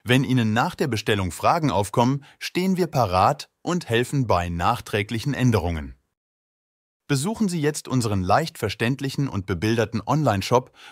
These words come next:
und treffen Sie die Auswahl für Ihre ganz individuell zusammengestellten Edelstahlprodukte.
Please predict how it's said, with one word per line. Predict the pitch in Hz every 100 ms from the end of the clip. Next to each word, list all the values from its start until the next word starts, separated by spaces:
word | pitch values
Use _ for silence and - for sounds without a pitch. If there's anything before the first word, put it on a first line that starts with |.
| -
und | 190 196 -
treffen | - 147 160
Sie | 135
die | 123 107
Auswahl | 107 135 - 123 131
für | -
Ihre | 110 95 92
ganz | 85 123 160 -
individuell | 131 131 117 101 98 113
zusammengestellten | - 92 104 117 104 - 101 104 143 -
Edelstahlprodukte. | 127 131 104 - 82 80 90 85 - 78